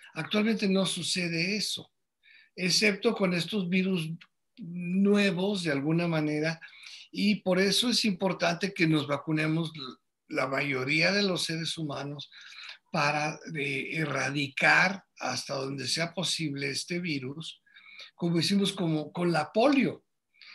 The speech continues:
La polio en los años cincuenta, eh, mató muchos niños, eh, sobre todo niños y niñas, y, eh, y, y parali-, dejó paralíticos a, a millones o cientos de miles.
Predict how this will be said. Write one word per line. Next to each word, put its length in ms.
La 240
polio 380
en 80
los 160
años 240
cincuenta, 840
eh, 260
mató 460
muchos 440
niños, 760
eh, 120
sobre 260
todo 220
niños 460
y 160
niñas, 640
y, 480
eh, 440
y, 340
y 100
parali-, 460
dejó 320
paralíticos 840
a, 220
a 60
millones 920
o 320
cientos 440
de 80
miles. 440